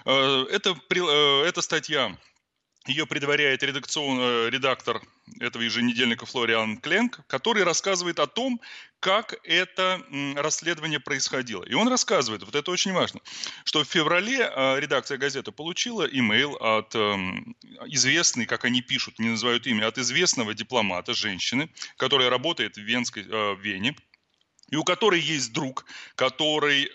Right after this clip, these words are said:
соответственно, близок к Венской опере и, э, знаком с балетной школой этой оперы, часто там бывает. И вот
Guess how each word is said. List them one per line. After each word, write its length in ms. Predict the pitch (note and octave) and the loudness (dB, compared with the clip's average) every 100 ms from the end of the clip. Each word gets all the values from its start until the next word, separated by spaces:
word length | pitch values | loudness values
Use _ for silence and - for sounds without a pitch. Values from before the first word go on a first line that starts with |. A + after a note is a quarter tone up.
| C3+ | -4
соответственно, 840 | - C3+ C3 D3 C#3+ - C3+ B2+ | 0 0 0 -4 -4 -6 -4 -2
близок 600 | A#2 C3 D#3 A2+ G#2+ - - | -2 -4 -2 -4 -4 -12 -6
к 60 | |
Венской 420 | B2+ C3 - A#2 | 0 0 0 -6
опере 420 | G#2+ C3 F#3+ G3 C3+ | -6 -4 -4 -4 -2
и, 380 | A2 G#2 G2+ | 0 0 0
э, 240 | F#2+ G#2+ G#2 | -2 -2 -2
знаком 480 | G#2+ A2+ - A2 F#2 | 0 -2 0 0 -2
с 80 | |
балетной 380 | F#2 G#2+ G#2 G2+ | -2 0 0 -2
школой 380 | - G3+ A3+ F3+ | -6 -4 0 0
этой 120 | E3 | 0
оперы, 180 | D3+ C3 | -4 -2
часто 320 | - G#2+ - | 0 0 -2
там 200 | G2 F#2+ | -6 -4
бывает. 400 | G2 C#3 G#3+ G3+ _ - - - - A#2 | 0 0 0 -6 _ -18 -18 -16 -18 -2
И 60 | D#3+ | 0
вот 200 | F3+ | 0